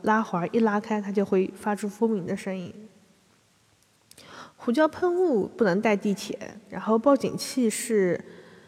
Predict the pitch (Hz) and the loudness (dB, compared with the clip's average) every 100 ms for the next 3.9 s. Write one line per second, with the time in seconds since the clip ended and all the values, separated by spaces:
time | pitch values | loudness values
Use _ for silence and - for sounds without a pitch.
0 | - _ - 196 185 226 220 202 208 220 | -20 _ -2 0 2 2 2 2 4 2
1 | 202 208 208 - - - 214 190 202 202 | 2 -2 -2 -2 -8 -2 0 2 0 -2
2 | - - - 180 180 240 226 196 196 190 | -8 -10 -4 2 6 6 4 2 2 -2
3 | - - 185 208 - 269 190 175 | -4 -2 0 0 0 0 0 -4